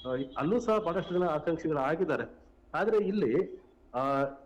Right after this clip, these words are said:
ಹನ್ನೊಂದು ಜನ ಮಾತ್ರವೇ ಚುನಾವಣೆಗೆ ಸ್ಪರ್ಧೆ ಮಾಡಿದ್ರೆ ಅವಿರೋಧ ಆಯ್ಕೆ ಆಗುತ್ತೆ. ಮತ್ತೆ ಅಲ್ಲಿ ಮ-, ಆ, ಮತದಾನದ ಅವಶ್ಯಕತೆ ಕಂಡು ಬರೋದಿಲ್ಲ. ಹನ್ನೊಂದಕ್ಕಿಂತ ಜಾಸ್ತಿ ಜನ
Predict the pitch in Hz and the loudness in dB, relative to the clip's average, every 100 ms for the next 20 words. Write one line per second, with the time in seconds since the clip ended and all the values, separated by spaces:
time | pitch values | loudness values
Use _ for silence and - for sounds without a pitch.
0 | - 131 139 190 220 214 214 214 214 160 | -10 -2 2 2 2 2 2 2 2 0
1 | 113 147 214 - 220 240 240 233 185 190 | 0 0 -2 -2 2 4 2 2 2 4
2 | 190 185 180 180 156 151 156 135 139 156 | 2 2 0 0 -2 0 0 0 -2 -2
3 | 110 104 175 208 - - - - - - | -2 -2 -2 -4 -14 -20 -20 -20 -14 -2
4 | 143 208 240 226 196 160 156 143 135 - | 2 4 4 2 2 0 0 0 -2 -6
5 | - - - - - _ - - - 127 | -12 -18 -20 -20 -20 _ -20 -20 -10 -6
6 | 147 202 190 170 160 139 135 - - 135 | -4 0 0 2 0 0 -6 -8 -8 -2
7 | 135 135 127 135 139 165 160 170 143 139 | 0 2 0 -2 0 0 0 2 0 0
8 | 147 147 151 139 147 147 131 117 131 180 | -2 -2 -2 -2 -2 -2 -2 0 0 0
9 | 185 196 196 190 - 117 202 214 226 196 | 0 -2 -2 -2 -2 -4 -4 -2 -2 0